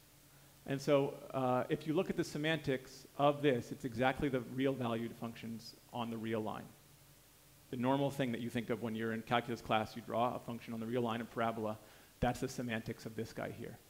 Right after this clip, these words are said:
R pi. So evaluation of a point is just applying the modality at R to X. And now I'll get a point, I'll get a real number at a point, and I'm gonna denote this X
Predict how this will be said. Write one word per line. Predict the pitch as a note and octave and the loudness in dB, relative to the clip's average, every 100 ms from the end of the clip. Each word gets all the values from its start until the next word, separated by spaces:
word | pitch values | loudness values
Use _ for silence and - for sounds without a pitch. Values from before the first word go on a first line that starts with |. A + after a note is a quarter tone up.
| - - - - - - - - - - - | -20 -20 -20 -20 -20 -20 -20 -20 -20 -20 -8
R | A#2 G#2 - | -6 -6 -8
pi. | - - - - - - - - - - | -12 -12 -16 -20 -20 -20 -20 -20 -20 -4
So | - D3+ | 4 4
evaluation | D3+ C#3+ E3 F#3+ F3 D3+ D#3 | 6 8 10 10 6 2 -2
of | |
a | C#3+ | -2
point | C#3+ G#3+ F#3+ | 0 0 2
is | D3 B2 | 0 2
just | D3 C#3+ - | 0 0 -4
applying | C3+ - D3+ D#3+ D#3 | -6 0 2 4 2
the | C#3+ | 0
modality | C3 C#3 D3+ C#3 A#2 A#2+ | 4 6 8 8 4 2
at | C3 C3 - | 4 2 4
R | C3 B2+ A2 A2+ A#2+ - - - - - | 4 6 4 0 -4 -16 -20 -20 -20 -6
to | C#3 | 0
X. | B2 G#2+ - - | 0 0 -6 -12
And | - B2+ | -6 -2
now | C3+ | 2
I'll | C3+ | 4
get | B2 A#2+ | 4 4
a | A2+ | 2
point, | - C#3 B2+ - | -4 -4 -4 -4
I'll | A#2+ | -4
get | A#2 B2 | 0 0
a | |
real | B2 B2+ | 2 0
number | B2 A#2 | 0 -2
at | A#2+ | -2
a | A2 | -2
point, | - F#3 C#3+ - - - - | -4 -4 -4 -8 -20 -12 -2
and | C3 | 2
I'm | C3 | 2
gonna | B2+ | 2
denote | B2 C#3 D3 | 2 0 0
this | B2 A#2 - | -2 -4 -2
X | B2+ - | -2 -2